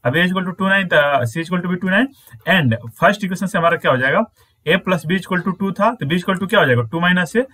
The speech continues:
अब ए की जगह टू बाई नाइन रख दीजिए, टू बाई नाइन रख दिया, सिंप्लीफाई कर दिया, इतना answer आ गया, ये आपका हो गया। तो ये बहुत ही इंपॉर्टेंट है, आप trick ध्यान रखिएगा।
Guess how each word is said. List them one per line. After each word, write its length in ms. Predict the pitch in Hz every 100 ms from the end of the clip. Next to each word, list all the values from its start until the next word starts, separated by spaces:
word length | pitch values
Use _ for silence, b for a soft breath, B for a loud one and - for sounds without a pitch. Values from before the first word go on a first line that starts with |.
| b _
अब 140 | 123
ए 60 | 151
की 80 | 165
जगह 160 | 160
टू 160 | 165 165
बाई 120 | 160
नाइन 220 | 160 175
रख 140 | 185 180
दीजिए, 200 | 165 185
टू 140 | 165
बाई 120 | 147
नाइन 180 | 147 165
रख 140 | 170 165
दिया, 120 | 170
सिंप्लीफाई 380 | 156 143 143 156
कर 120 | 170
दिया, 120 | 165
इतना 180 | 131 156
answer 240 | 147 147
आ 60 | 135
गया, 140 | 135 254 _ -
ये 60 | 110
आपका 120 | -
हो 100 | 98
गया। 280 | - - -
तो 60 | 220
ये 80 | 220
बहुत 340 | 131 156 202
ही 60 | 202
इंपॉर्टेंट 460 | 185 196 196 185
है, 80 | 226 b b -
आप 180 | 135 -
trick 260 | 175 220 -
ध्यान 240 | 127 156 180
रखिएगा। 320 | 175 190